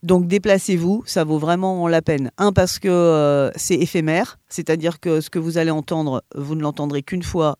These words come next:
cette fois-là. C'est impossible de reproduire deux fois ce qu'ils font. Ils sont très nombreux, mais ça aussi, c'est élastique. Donc, il pourrait y en avoir plus ou moins.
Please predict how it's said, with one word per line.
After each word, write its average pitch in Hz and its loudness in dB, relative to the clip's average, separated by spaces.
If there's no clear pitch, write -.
cette - -10
fois-là. 143 0
C'est 165 2
impossible 196 0
de 170 -2
reproduire 160 0
deux 147 -6
fois 143 -4
ce - -10
qu'ils 127 -8
font. 175 -2
Ils 240 -2
sont 247 0
très 240 2
nombreux, 214 6
mais 196 -2
ça 208 -2
aussi, 208 -4
c'est 208 -2
élastique. 185 0
Donc, 170 -4
il - -4
pourrait 180 0
y 175 -2
en 175 -2
avoir 170 2
plus 202 -2
ou 202 -2
moins. 190 0